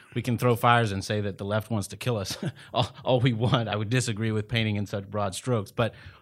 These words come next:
but, but I guess what I'm saying is it's more important to me, at least,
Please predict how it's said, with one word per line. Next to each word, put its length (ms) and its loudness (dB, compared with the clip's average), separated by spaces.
but, 180 -4
but 260 0
I 80 2
guess 240 0
what 80 -2
I'm 80 0
saying 280 2
is 180 -2
it's 140 -2
more 260 4
important 440 0
to 80 -4
me, 280 0
at 160 -2
least, 400 -8